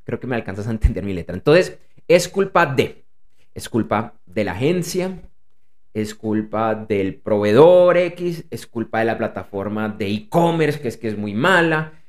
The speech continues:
es culpa de ese proveedor que es que no me entiende, es culpa de una cantidad de gente, pero bueno,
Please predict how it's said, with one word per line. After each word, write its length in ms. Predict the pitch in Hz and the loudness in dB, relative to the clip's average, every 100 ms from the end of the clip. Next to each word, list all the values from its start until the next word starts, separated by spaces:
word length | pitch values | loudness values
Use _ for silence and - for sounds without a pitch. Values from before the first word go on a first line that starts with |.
| - | -12
es 180 | - - | -10 -6
culpa 440 | 131 131 131 123 | -2 -2 0 2
de 120 | 123 117 | 2 2
ese 140 | 135 | 0
proveedor 320 | - 113 107 | -2 -2 0
que 60 | 127 | -4
es 80 | - | -4
que 240 | 123 120 | -6 -4
no 240 | 131 143 143 | -2 2 4
me 100 | 139 | 4
entiende, 920 | 131 - 180 180 165 165 165 151 - - - - - - | 2 0 2 4 2 -2 -4 -6 -14 -20 -20 -20 -20 -20
es 80 | - | -18
culpa 320 | - 123 120 | -14 -14 -12
de 80 | 113 | -12
una 140 | 107 113 | -12 -12
cantidad 380 | 113 107 90 | -12 -10 -8
de 60 | 87 | -6
gente, 340 | 101 90 - - | -8 -10 -14 -12
pero 220 | 85 82 | -8 -6
bueno, 240 | 87 98 | -6 -6